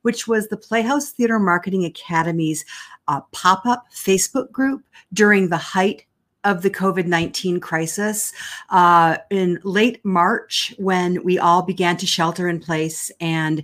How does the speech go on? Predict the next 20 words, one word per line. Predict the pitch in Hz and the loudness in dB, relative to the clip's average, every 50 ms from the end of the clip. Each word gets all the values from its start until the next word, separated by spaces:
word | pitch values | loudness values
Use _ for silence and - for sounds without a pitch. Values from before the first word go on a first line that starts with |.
| 151 - - - - _ - | -8 -14 -18 -20 -20 _ -4
the | 175 165 | -4 -4
situation | 165 - - 175 - - 175 175 165 - - | -2 -4 -6 -6 -4 -2 -2 0 0 -2 -4
became | 165 165 165 - 165 160 160 | -4 -6 -4 -2 -2 -2 2
dire | 156 165 156 156 156 156 156 | 2 4 4 4 4 2 0
and | 139 131 156 151 | -2 -2 -4 -6
theaters | - 170 160 160 165 156 | -6 -4 -4 -4 -4 -4
began | - 165 156 160 151 147 | -6 -8 -6 -4 -4 -4
closing | 147 147 156 151 147 147 151 151 | -4 -4 -4 -4 -2 -2 -2 -4
across | 147 147 - 151 147 147 - | -4 -2 -2 -2 -2 -2 -4
the | - 151 | -10 -10
country, | - 147 147 147 147 - 151 151 147 147 - - - - - | -6 -4 -2 -2 -2 -2 -4 -4 -4 -6 -10 -12 -12 -6 -2
I | - 170 165 | 0 0 0
created | - - - 180 175 175 202 214 208 | 0 -2 0 0 2 2 2 2 2
this | 240 - | 0 0
pop-up | - - 214 185 185 - 202 190 190 - | 0 2 2 2 2 2 -2 -2 -2 -4
group | - 175 170 - | -4 -6 -6 -4
called | - 175 175 170 170 | -2 0 0 0 0
the | 202 | -2
Green | 190 - 160 151 143 143 | -2 -2 -2 -2 -2 -4
Room, | 143 143 143 143 | -4 -4 -6 -6